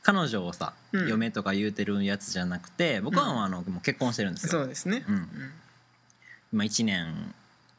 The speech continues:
Speaker 1: 二ヶ月、もう十月入ってるから、一年三ヶ月かな？
Speaker 2: そうやな。
Speaker 1: もうすぐ一年三
Speaker 2: うんうんうん。
Speaker 1: ヶ月になるんですが、まあ、が-、学生結婚をしまして、
Speaker 2: うんうん。
Speaker 1: うん。まあ、今すごく幸せに
Speaker 2: うん。
Speaker 1: 生活を、
Speaker 2: 素晴らしい。
Speaker 1: ほんまにもうお互い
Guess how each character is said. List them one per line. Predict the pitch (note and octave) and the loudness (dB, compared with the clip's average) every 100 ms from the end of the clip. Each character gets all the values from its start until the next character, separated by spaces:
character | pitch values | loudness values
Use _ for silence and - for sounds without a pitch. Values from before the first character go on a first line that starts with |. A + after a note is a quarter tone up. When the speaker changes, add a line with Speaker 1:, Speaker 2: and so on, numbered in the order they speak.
| _ | _
Speaker 1:
二 | F3 F2 | -10 -10
ヶ | - - | -6 -4
月、 | E2 - - - - | -4 -8 -14 -12 -4
も | C3+ C#3 C#3 C3+ C3 C3 B2+ | -2 0 -2 0 0 0 -2
う | |
十 | G#2 A#2+ A#2+ | -2 -2 -2
月 | A2+ - | -4 -6
入 | F2+ | -8
っ | - | -8
て | - E2+ | -8 -8
る | - | -6
か | - | -6
ら、 | |
一 | - | -6
年 | - - | -6 -6
三 | - F2+ F2+ | -4 -2 0
ヶ | D#3+ | 0
月 | B2+ - | 0 2
か | D#3 | 2
な？ | E3 | 2
Speaker 2:
そ | |
う | |
や | A#2 | 0
な。 | |
Speaker 1:
も | |
う | |
す | - | 0
ぐ | G2+ | 0
一 | G2+ | 0
年 | F#2+ | -2
三 | F2+ | 0
Speaker 2:
う | F#2 | 0
ん | |
う | |
ん | |
う | F#2+ | -2
ん。 | |
Speaker 1:
ヶ | |
月 | F#2 - | -2 -8
に | E2 - - - - - - | -10 -8 -8 -8 -14 -12 -6
な | F2+ | -2
る | F2 | -2
ん | |
で | F2 | -4
す | |
が、 | F2 | -2
ま | F2+ | 0
あ、 | |
が-、 | G2 G#2+ G2+ | 2 2 -2
学 | G2+ - | -6 -6
生 | - F#2+ | -6 -2
結 | G2+ - | -4 -4
婚 | - - | -8 -6
を | |
し | - F3 | 0 0
ま | E3 | 0
し | D3 | 0
て、 | |
Speaker 2:
う | |
ん | C#3 | -4
う | |
ん。 | C3+ - G2 | -6 -8 -2
Speaker 1:
う | |
ん。 | F#2+ E2 - - - _ | 0 0 -6 -18 -20 _
ま | F2 | -4
あ、 | |
今 | F#2 F2+ | -2 -2
す | F2 | -2
ご | F2 D#2+ | -4 -2
く | |
幸 | - - E2+ - | -2 0 -2 -2
せ | E2 | -6
に | A2+ - - - - | -6 -10 -16 -8 0
Speaker 2:
う | |
ん。 | D#3 C3 - - - - | 0 0 -6 -20 -20 -18
Speaker 1:
生 | - - | -12 -10
活 | - - - | -10 -10 -2
を、 | |
Speaker 2:
素 | |
晴 | F#2+ | 0
ら | |
し | |
い。 | A#2 | 2
Speaker 1:
ほ | |
ん | B2+ | 2
ま | |
に | C3 | 2
も | B2 G#2+ | 2 0
う | |
お | G#2 | 0
互 | G2+ G2 F2+ | 0 0 0
い | F2+ | -2